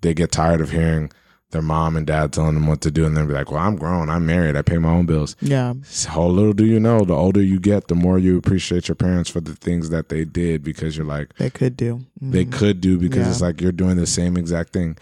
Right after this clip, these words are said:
Speaker 1: But you know, that comes with time and wisdom, and a lot of people don't understand that, um, unless they've been through some real world shit that had to make them grow up. Um, but you know, we all come to it when we come to it. But in general, I was like, "There's a whole lot of emotion."
Speaker 2: Everybody was crying.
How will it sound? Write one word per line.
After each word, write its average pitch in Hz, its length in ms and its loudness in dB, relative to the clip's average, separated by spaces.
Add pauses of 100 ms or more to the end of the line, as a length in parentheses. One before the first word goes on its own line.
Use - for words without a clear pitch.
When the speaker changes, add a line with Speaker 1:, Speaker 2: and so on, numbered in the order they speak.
(260)
Speaker 1:
But 220 160 0
you 208 60 0
know, 160 140 2
that 156 140 2
comes 143 200 4
with 117 120 2
time 110 320 2
and 92 100 4
wisdom, 87 380 2
and 85 280 0
a 87 60 -4
lot 101 180 0
of 98 100 0
people 98 180 2
don't 90 180 2
understand 90 480 -2
that, 76 220 -6 (560)
um, 87 340 0
unless 90 300 -2
they've 87 180 0
been 90 160 2
through 90 140 0
some 85 240 0
real 87 120 4
world 87 220 2
shit - 280 0
that 82 120 0
had 82 200 -2
to 80 60 -4
make 85 220 0
them 82 120 -6
grow 85 260 2
up. - 180 -4 (640)
Um, 90 400 -4
but 117 200 -2
you 135 80 -4
know, 135 80 0
we 135 120 2
all 131 140 2
come 123 200 -2
to - 160 0
it 110 40 4
when 107 120 2
we 101 100 0
come 107 220 -2
to 76 180 -6
it. 73 120 -10 (420)
But 107 280 0
in 107 200 -4
general, 98 520 2
I 98 140 -2
was 92 160 0
like, 85 180 -2
"There's 339 200 -6
a 185 120 -6
whole 131 220 0
lot 127 180 0
of 101 100 -2
emotion." 87 800 -2
Speaker 2:
Everybody 139 460 -2
was 139 160 -2
crying. 143 500 -6